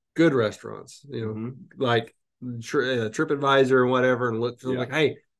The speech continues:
Speaker 1: we're going to this new place. Let's try some local cuisine and have some, you know, support local restaurants and stuff." And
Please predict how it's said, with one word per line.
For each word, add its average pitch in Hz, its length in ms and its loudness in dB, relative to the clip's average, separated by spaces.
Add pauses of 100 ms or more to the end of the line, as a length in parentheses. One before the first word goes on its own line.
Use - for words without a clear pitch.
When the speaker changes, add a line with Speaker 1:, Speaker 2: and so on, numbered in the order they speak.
(120)
Speaker 1:
we're 151 80 -2
going 165 180 6
to 165 60 4
this 151 100 -2
new 151 140 2
place. 143 440 4
Let's 143 140 -8
try 143 300 2
some 135 240 -4
local 131 340 -2
cuisine 123 600 2
and 110 100 0
have 117 180 -4
some, 120 220 -10
you 147 80 0
know, 127 180 0
support 131 400 -4
local 120 340 -4
restaurants 104 600 -6
and 104 100 -14
stuff." 98 440 -12
And - 120 -14